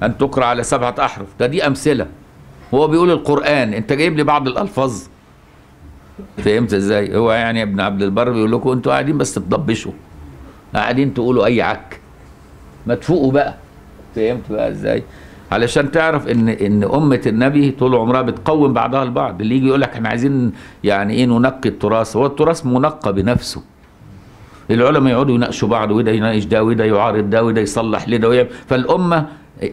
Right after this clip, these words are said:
بحر قاعد بيغسل نفسه، مش محتاجين حد يجي يغسلنا.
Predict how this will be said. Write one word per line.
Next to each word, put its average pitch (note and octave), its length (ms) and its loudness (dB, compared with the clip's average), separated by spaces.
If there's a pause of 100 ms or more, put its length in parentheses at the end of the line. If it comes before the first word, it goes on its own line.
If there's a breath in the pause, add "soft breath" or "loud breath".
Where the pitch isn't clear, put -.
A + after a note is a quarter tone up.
(180)
بحر A2+ 500 0
قاعد C3+ 360 -2
بيغسل B2 440 2
نفسه، - 340 -4 (460 loud breath)
مش - 140 -2
محتاجين D#3 340 0
حد D#3+ 200 0
يجي D3+ 160 4
يغسلنا. C#3 500 0